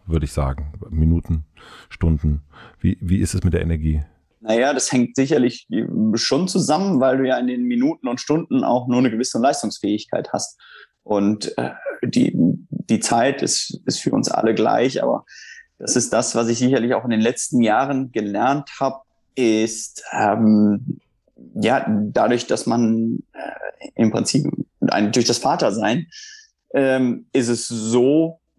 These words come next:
Speaker 2: dass ich die Zeit, die ich habe, die immer mehr begrenzt wird,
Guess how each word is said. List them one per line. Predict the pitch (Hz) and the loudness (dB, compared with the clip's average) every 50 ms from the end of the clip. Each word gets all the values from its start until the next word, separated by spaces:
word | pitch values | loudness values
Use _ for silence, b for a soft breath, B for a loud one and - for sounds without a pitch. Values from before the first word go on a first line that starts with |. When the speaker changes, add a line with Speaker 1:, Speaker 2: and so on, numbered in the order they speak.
| - - _ _ _ | -20 -20 _ _ _
Speaker 2:
dass | - 120 - - - | -18 -14 -12 -10 -2
ich | - 123 113 - - 160 - _ - | -2 -2 -2 -2 -6 -10 -10 _ 0
die | - 135 156 160 147 | 2 2 2 2 0
Zeit, | - - - - - 143 143 156 156 - - | -2 -6 -4 0 0 2 2 2 0 -2 -2
die | 117 117 120 | 0 0 0
ich | - - - - | 0 -2 -4 0
habe, | 131 147 160 147 120 120 135 151 160 - - - | 0 2 2 2 2 0 0 0 -2 -4 -12 -8
die | - 110 113 117 | -4 -4 -2 0
immer | 110 127 117 | 0 0 0
mehr | 117 117 120 | 2 0 0
begrenzt | 120 107 - 113 135 156 147 - - | 0 0 0 0 -2 -2 -4 -6 -4
wird, | 127 139 151 - - | -2 0 0 -2 -4